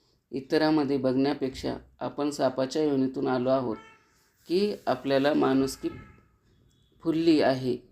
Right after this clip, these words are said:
मग ती मानवतेत कशी बदलू शकते?" तुलसीदासजी म्हणतात, "आपण आपल्या वाईट सवयी सोडू या, आपण आपल्या वाईट सवयी दूर केल्या, तरच आपल्यातील लपलेल्या प्राणित्व बाहेर पडेल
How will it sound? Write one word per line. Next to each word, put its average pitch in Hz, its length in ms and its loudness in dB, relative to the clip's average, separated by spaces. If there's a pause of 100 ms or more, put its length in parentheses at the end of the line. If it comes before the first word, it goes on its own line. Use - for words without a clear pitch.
(140)
मग 143 240 0 (100)
ती 170 120 4
मानवतेत 147 580 0 (140)
कशी 147 220 -6
बदलू 135 320 0
शकते?" - 380 -8 (520)
तुलसीदासजी 147 760 -2
म्हणतात, 127 400 -4 (480)
"आपण 147 340 -2
आपल्या 135 320 -2
वाईट 135 260 0
सवयी 139 340 -2
सोडू 139 480 -4
या, - 200 2 (560)
आपण 139 320 -2
आपल्या 143 300 -2
वाईट 139 240 0
सवयी 135 320 -2
दूर 143 240 0
केल्या, 131 420 -4 (440)
तरच 175 280 0
आपल्यातील 135 580 -2
लपलेल्या 147 440 -2 (540)
प्राणित्व 156 500 2
बाहेर 135 300 -2
पडेल 123 340 -6